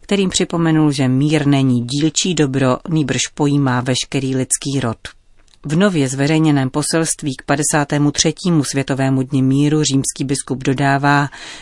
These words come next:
že musíme jít cestou skutečného bratrství, založeného na společném původu od Boha a pěstovaného dialogem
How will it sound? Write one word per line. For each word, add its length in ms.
že 80
musíme 420
jít 180
cestou 400
skutečného 680
bratrství, 840
založeného 680
na 120
společném 640
původu 440
od 200
Boha 460
a 80
pěstovaného 760
dialogem 680